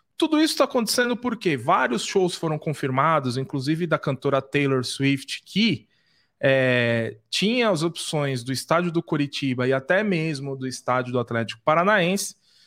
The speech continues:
mas os dois clubes vetaram, né, essa, essa, esse show justamente por conta dos eventos de futebol. E a Leila comentou,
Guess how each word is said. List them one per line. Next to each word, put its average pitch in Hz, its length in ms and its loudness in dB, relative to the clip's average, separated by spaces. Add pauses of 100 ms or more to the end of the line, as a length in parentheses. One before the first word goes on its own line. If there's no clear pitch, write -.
(340)
mas 202 400 4
os 185 100 2
dois 196 220 4
clubes 190 320 0
vetaram, 175 680 2 (300)
né, 147 360 4
essa, 127 840 2 (260)
essa, 127 800 0
esse - 240 -2
show 165 400 2
justamente 165 480 -2
por 160 140 -10
conta 156 320 -8
dos 160 160 -8
eventos 151 540 -4
de 156 140 0
futebol. 156 800 2 (560)
E 311 120 6
a 311 100 6
Leila 214 320 4
comentou, 262 880 0